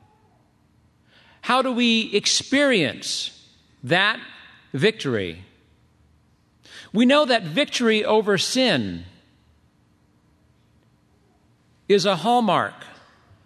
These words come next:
of the kingdom. The kingdom is victory, because the violent take it by force. And this isn't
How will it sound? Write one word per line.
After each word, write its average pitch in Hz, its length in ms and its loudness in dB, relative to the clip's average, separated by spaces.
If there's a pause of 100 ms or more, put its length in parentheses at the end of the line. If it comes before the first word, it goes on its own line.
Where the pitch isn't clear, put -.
(200)
of 151 160 -2
the 143 80 0
kingdom. 104 760 -2 (840)
The 202 200 0
kingdom 262 680 0
is 170 880 -2 (560)
victory, 127 760 -2 (2000)
because 214 420 2
the 202 100 2
violent 208 520 0 (140)
take 214 300 0
it - 180 -6
by 143 200 0
force. 131 800 -4 (1900)
And 240 120 4
this 311 160 2
isn't 233 380 0